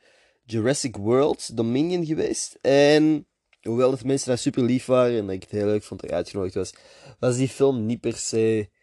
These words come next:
mijn favoriete film die ik in lange tijd heb gezien. Ik, ik was wel iets of wat fan van de originele vi-, eh, films.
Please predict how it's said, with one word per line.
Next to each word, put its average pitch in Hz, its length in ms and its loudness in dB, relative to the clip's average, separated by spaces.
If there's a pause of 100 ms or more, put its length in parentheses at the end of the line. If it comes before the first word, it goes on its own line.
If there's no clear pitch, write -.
(440)
mijn 113 500 -2 (180)
favoriete 120 840 -2 (960)
film 120 340 -2
die 123 100 0
ik - 100 -8
in 120 60 -2
lange 117 180 0
tijd 110 160 0
heb 110 120 -10
gezien. 110 420 -4
Ik, - 140 -12
ik 98 160 -8
was - 400 -2 (240)
wel 113 600 0 (580)
iets 120 320 -4
of 104 160 -4
wat 127 320 0 (140)
fan 143 360 2
van 139 180 0
de 135 400 -2 (240)
originele 123 680 0
vi-, 104 240 -6
eh, 95 160 -4
films. 143 540 -4